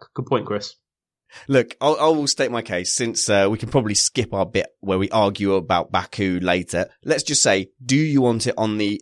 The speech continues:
Speaker 2: F one calendar? I think no. I think it's a bit of a novelty track.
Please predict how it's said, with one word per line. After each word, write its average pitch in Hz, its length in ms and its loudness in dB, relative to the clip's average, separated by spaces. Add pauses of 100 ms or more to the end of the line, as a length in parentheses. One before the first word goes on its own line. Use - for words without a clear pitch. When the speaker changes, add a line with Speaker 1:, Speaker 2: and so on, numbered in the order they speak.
Speaker 2:
F 107 200 -2
one 101 200 -2
calendar? 87 580 -2 (340)
I 127 200 2
think 110 400 -6 (340)
no. 135 500 2
I 113 120 -4
think 127 260 -6
it's - 160 -6
a 117 60 -6
bit 120 160 0
of 110 80 -6
a 117 40 0
novelty 117 520 0
track. - 400 -4